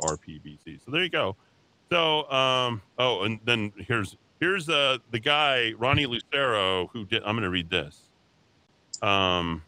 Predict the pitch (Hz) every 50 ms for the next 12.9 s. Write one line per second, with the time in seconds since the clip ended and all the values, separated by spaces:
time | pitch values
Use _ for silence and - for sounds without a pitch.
0 | _ _ 113 123 139 147 143 135 113 - 135 123 120 110 113 117 127 131 - -
1 | 127 - - 135 127 120 120 110 98 - 123 120 120 113 117 107 110 110 107 -
2 | 113 95 95 104 98 - 104 101 98 90 - - - 101 92 87 - - - _
3 | _ 127 123 120 165 170 - 170 151 - - 156 156 147 143 139 143 147 143 135
4 | 117 - 139 135 135 135 139 131 120 - 135 131 123 - 123 - 131 123 123 120
5 | 117 104 98 117 113 117 113 107 98 - - 117 113 113 117 117 117 117 117 117
6 | 117 120 - - 95 98 98 95 87 - - 120 120 120 120 120 120 117 - _
7 | _ _ _ _ _ _ _ _ _ _ _ 127 120 120 120 120 120 123 - -
8 | 104 104 101 98 98 98 98 98 95 101 101 98 95 95 92 - 107 104 98 -
9 | 110 101 - 104 101 92 - - 123 110 120 113 107 95 - _ 101 101 95 95
10 | 104 104 101 98 95 95 92 95 95 95 98 98 98 98 98 98 - - - _
11 | _ _ _ _ _ _ - 120 131 143 143 135 131 127 127 131 135 127 - -
12 | - 98 95 98 98 98 98 98 95 - 110 104 101 101 95 90 95